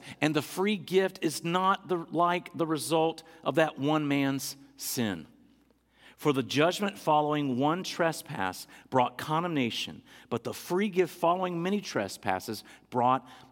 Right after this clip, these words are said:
justification." Justification is another legal term. Paul uses a lot of legal terms in Romans.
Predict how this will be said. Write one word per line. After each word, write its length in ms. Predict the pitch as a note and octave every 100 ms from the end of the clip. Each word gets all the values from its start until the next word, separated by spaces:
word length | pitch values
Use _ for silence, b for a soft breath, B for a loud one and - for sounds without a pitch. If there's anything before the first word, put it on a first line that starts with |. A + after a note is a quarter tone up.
| - -
justification." 840 | - E3 - A2+ - A2 F2 - B B -
Justification 680 | E3+ E3+ - D#3+ F3 D#3+ D3+
is 80 |
another 300 | B2 C#3 D#3
legal 380 | C#3 B2 C#3+ C#3+
term. 340 | - C#3 A2 F2
Paul 300 | - A3+ E4
uses 360 | G3 E3 C3
a 60 | A2+
lot 420 | G#2+ A#2 C3+ D#3+
of 80 | D3+
legal 280 | C#3 C3 B2
terms 360 | - A#2 G#2
in 140 | G2+ F#2+
Romans. 520 | G2+ G2+ - -